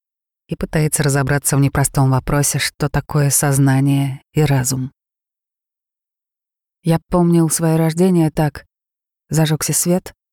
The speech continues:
по телу прошла тёплая волна до дрожи.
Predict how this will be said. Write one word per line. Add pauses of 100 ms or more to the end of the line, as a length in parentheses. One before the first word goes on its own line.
(480)
по
телу
прошла
тёплая
волна
до
дрожи.